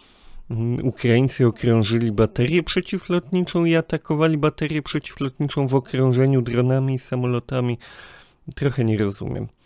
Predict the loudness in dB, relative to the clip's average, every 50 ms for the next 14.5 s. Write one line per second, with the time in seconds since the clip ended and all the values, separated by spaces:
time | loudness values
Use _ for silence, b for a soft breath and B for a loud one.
0 | B B B B B B B B B -2 0 2 4 4 2 2 2 2 2 2
1 | 2 0 -2 -2 0 0 -2 -2 -4 -4 -6 -8 b b b b b -10 -6 -4
2 | -2 0 0 0 0 -2 -4 _ -6 -6 -6 -6 -8 -12 -12 -14 -16 B B B
3 | B B B B B -12 -2 2 4 6 6 6 4 6 6 4 4 4 0 -2
4 | 0 2 2 2 2 0 -4 -10 -10 -10 -10 -8 -8 -2 2 6 6 6 6 4
5 | 2 2 0 0 0 -4 -6 -4 -2 0 2 4 4 2 2 2 2 6 6 6
6 | 6 6 2 0 0 0 -2 -2 -2 -2 0 0 0 2 0 -2 -2 -2 -4 -4
7 | -4 -4 -4 -4 -4 -4 -4 -4 -4 -2 -2 0 0 -2 -2 -4 -6 -2 -2 -2
8 | -2 -2 -4 -4 -4 -4 -4 -4 -4 -4 -6 -4 -4 -4 -4 -4 -6 -6 -6 -4
9 | -6 -4 -2 -2 -2 0 -2 -2 -2 -4 -4 -4 -4 -4 B B B B B B
10 | B B -4 -2 -2 -2 -2 0 0 0 0 0 -2 0 0 0 0 2 2 4
11 | 2 2 0 B B B B B B B B B B B B B B B B B
12 | B B 2 6 8 8 8 6 4 2 6 6 6 6 6 4 0 0 0 0
13 | -2 -4 -8 -16 -14 -8 -6 -2 -2 0 0 0 0 0 0 0 0 0 0 -2
14 | -2 2 4 4 4 2 2 -2 0 0